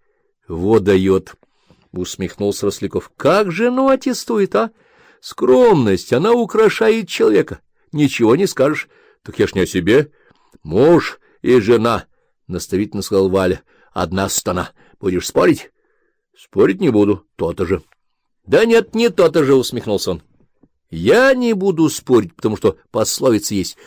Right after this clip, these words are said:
из двух спорящих виноват тот, кто умнее». «Во дает», —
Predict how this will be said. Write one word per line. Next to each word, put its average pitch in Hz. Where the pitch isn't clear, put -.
из 98
двух 95
спорящих 214
виноват 190
тот, -
кто -
умнее». 92
«Во 80
дает», — 131